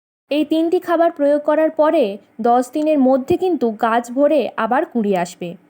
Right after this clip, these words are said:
যাদের গাছে এখনও পর্যন্ত ফুলের দেখা পাননি, এই তিনটি খাবার অবশ্যই একবার প্রয়োগ করে দেখুন, ঠিক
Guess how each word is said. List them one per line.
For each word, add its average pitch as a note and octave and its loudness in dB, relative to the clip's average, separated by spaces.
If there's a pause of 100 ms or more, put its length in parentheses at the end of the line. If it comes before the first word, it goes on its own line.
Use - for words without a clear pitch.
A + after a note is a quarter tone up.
(180)
যাদের G#3+ -2
গাছে A3+ -2 (120)
এখনও C4 0
পর্যন্ত C#4+ 0 (100)
ফুলের C#4 -2
দেখা D4 -2
পাননি, D#4 0 (340)
এই C#4+ 0
তিনটি D#4 0
খাবার E4 0 (120)
অবশ্যই C#4+ -2
একবার A#3 -4
প্রয়োগ G#3 2
করে A#3+ 0
দেখুন, G#3+ -2 (320)
ঠিক D#4+ 0